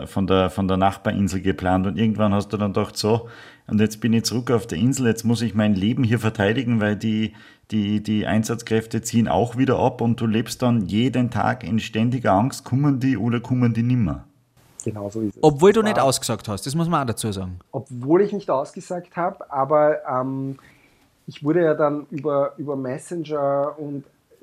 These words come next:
Speaker 1: ich war be-, ich war bekannt in ganz Belize. Also jeder kannte mein Gesicht. Das heißt, all diese Angehörigen der Verdächtigen, <laughs> ja, selbst wahrscheinlich von Verdächtigen, die wirklich nichts mit meinem Überfall zu tun hatten,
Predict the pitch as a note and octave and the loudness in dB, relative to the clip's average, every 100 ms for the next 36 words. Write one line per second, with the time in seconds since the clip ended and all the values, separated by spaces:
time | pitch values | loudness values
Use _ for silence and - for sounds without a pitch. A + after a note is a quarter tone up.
0 | - - - C3+ F#3+ F#3 - - B2+ - | -20 -14 0 0 0 -8 -18 -8 -8 -8
1 | _ - D3+ - C3+ C#3 C3+ A2 G#2 - | _ -16 -16 -10 -6 -4 -6 -6 -10 -14
2 | G2+ G2+ - G#2+ B2 C3 C#3+ C#3+ C3+ C#3+ | -12 -12 -12 -8 -6 -6 -6 -6 -6 -6
3 | C#3 C3+ C3+ D#3+ - C3+ B2+ - A2+ C#3 | -4 -6 -8 -14 -10 -10 -12 -14 -6 -6
4 | D#3+ D#3+ D#3 D3 C#3 _ _ _ _ _ | -4 -4 -2 0 -2 _ _ _ _ _
5 | _ - C#3 G3 F3 D3 C3 C3 C#3 C3 | _ -6 -4 -2 -2 -2 -2 -4 -6 -10
6 | - C3+ C#3 G#3+ - G3 - F3 C3 - | -12 -6 -2 -2 -2 -4 0 -2 -2 -10
7 | - - F3 G3+ G3+ G#3 - F#3+ F#3+ - | -12 -2 2 2 0 -8 0 0 -2 -12
8 | F3+ F3 D3+ F#3 - G3+ - G3 F3+ A#3+ | -12 -6 -2 -2 -4 -12 -8 -6 -4 -2
9 | D#4 - F3+ E3 - D#3+ D3 D3 C3+ C3+ | -4 -2 -2 -4 -6 -12 -4 -2 0 -2
10 | C#3 D#3+ D#3+ D#3 C#3 C#3 D#3+ - D3+ D3+ | -4 -2 0 2 -2 -2 -14 -4 -2 2
11 | B2 - | 0 -2